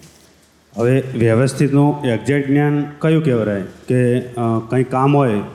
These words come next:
તો એ કરવા માટે પૂરેપૂરા બધા પ્રયત્નો કર્યા હોય, અ, સામે વ્યક્તિને દોષિત પણ જોઈ લીધા હોય, એના માટે નેગેટિવ પણ બોલાઈ ગયું હોય,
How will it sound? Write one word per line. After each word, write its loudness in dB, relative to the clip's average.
તો 0
એ 0
કરવા 0
માટે 2
પૂરેપૂરા 0
બધા 0
પ્રયત્નો -2
કર્યા -2
હોય, -2
અ, -4
સામે 0
વ્યક્તિને 0
દોષિત -2
પણ 0
જોઈ 0
લીધા -2
હોય, -2
એના 0
માટે 0
નેગેટિવ 0
પણ 0
બોલાઈ 0
ગયું 0
હોય, -2